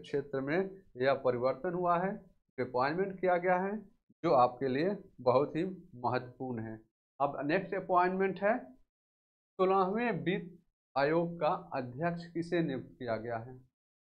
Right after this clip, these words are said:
आपसे पूछा जाए कि सोलहवें वित्त आयोग का अध्यक्ष किसे नियुक्त किया गया है? तो यह अरविंद पनगरिया जी को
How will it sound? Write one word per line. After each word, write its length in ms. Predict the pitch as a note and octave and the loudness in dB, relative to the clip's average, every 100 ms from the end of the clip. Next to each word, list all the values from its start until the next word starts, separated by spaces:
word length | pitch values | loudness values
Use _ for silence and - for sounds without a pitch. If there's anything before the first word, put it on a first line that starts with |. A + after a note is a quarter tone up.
| - | 0
आपसे 320 | C3 C#3 F3 | 0 0 -6
पूछा 380 | E3+ D3 - E3 | -8 -12 -4 -2
जाए 320 | D3 B2+ D#3+ | 2 2 2
कि 120 | E3+ | -4
सोलहवें 420 | - C#3 C#3 D3 D#3+ | -8 -4 -4 0 -2
वित्त 280 | D3 D#3+ | -2 -4
आयोग 320 | D3 D3+ D#3 D#3+ | -2 -2 -4 -2
का 100 | D3 | -4
अध्यक्ष 340 | C#3 E3+ E3+ | -2 -6 -6
किसे 220 | D#3+ E3+ | -8 -6
नियुक्त 280 | D#3+ E3 E3 | -4 -6 -4
किया 160 | D#3+ D3 | 0 0
गया 180 | D#3+ | 2
है? 220 | D#3+ F#3+ - - - _ _ - | 2 0 -2 -6 -20 _ _ -2
तो 40 | C#3+ | 2
यह 200 | D#3 F3+ E3+ | 2 0 -4
अरविंद 580 | C3 B2 B2 C#3+ E3+ E3 | -2 -2 -2 -4 -4 -2
पनगरिया 560 | C#3+ B2+ A2+ A#2+ B2+ C#3+ | -2 -2 -2 -2 -2 -2
जी 180 | C3+ C3 | -4 -6
को 200 | C3 | -2